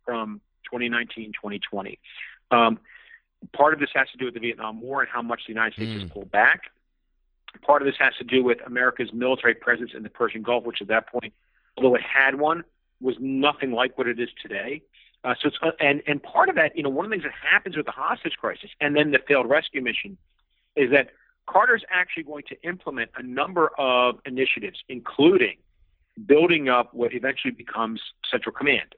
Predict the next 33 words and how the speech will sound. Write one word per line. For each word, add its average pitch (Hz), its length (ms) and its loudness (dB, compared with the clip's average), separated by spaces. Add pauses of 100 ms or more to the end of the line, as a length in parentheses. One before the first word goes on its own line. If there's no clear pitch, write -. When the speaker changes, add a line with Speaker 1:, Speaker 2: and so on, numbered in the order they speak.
(140)
Speaker 1:
Th-, 113 140 -6
this 143 180 4
will 127 60 -4
be 160 80 4
picked - 260 0
up 113 160 2
on 104 140 2
by 92 80 -8
Reagan 135 640 2
and 117 120 -10
then 110 100 -8
expanded 110 460 -10
by 98 100 -8
other 101 220 -8
presidents. 117 480 0 (320)
So - 160 4
you're 180 40 6
gonna 175 140 4 (100)
see 160 80 6
this 135 160 2 (100)
dramatic 143 600 2 (200)
change 135 340 -8
in 113 100 -12
response 123 460 -4
to 135 80 -10
the 123 60 -2
Iranian 113 340 2
Revolution 95 580 -8 (560)
and 147 200 2
to - 60 4
the 139 80 6
hostage 117 500 -2
crisis - 520 -10